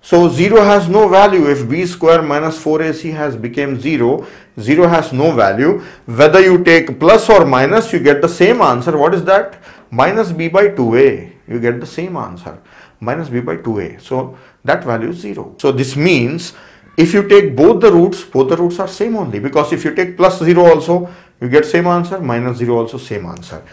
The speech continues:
So it looks like this, minus b plus zero by two A or minus b minus zero by two A. See, zero has no value.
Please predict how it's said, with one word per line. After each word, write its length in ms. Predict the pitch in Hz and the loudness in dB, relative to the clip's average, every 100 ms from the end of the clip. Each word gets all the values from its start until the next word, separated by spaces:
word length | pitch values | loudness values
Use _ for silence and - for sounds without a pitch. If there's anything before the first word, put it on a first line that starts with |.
| - - | -20 -20
So 140 | - 220 | -6 -4
it 100 | 220 | -2
looks 240 | 202 - | -6 -2
like 220 | 131 104 | -2 0
this, 240 | 135 170 127 | -4 -6 -2
minus 360 | 117 123 135 | 0 2 0
b 280 | 113 127 180 | -2 -4 -4
plus 420 | 190 123 123 123 - | -2 2 2 0 -8
zero 420 | 104 104 110 131 139 | -6 -4 2 2 2
by 260 | 107 101 | 0 -2
two 320 | 95 107 98 | -4 -4 0
A 300 | 120 196 190 - - _ | 2 2 -2 -12 -20 _
or 540 | 151 135 120 139 - - _ | 2 4 4 2 -4 -16 _
minus 480 | 117 113 120 147 143 | -4 0 2 2 2
b 220 | 139 196 | 0 2
minus 460 | 170 113 110 135 135 | 2 2 2 4 4
zero 300 | 123 139 151 | 4 6 6
by 220 | 151 170 | 6 4
two 240 | 170 107 | 4 2
A. 220 | 87 - - - | -2 -8 -16 -20
See, 240 | - 113 113 | -10 -6 -4
zero 340 | 113 113 123 | -2 0 2
has 220 | 127 117 | 2 0
no 140 | 120 170 | 0 0
value. 360 | 120 98 101 | 0 -2 -6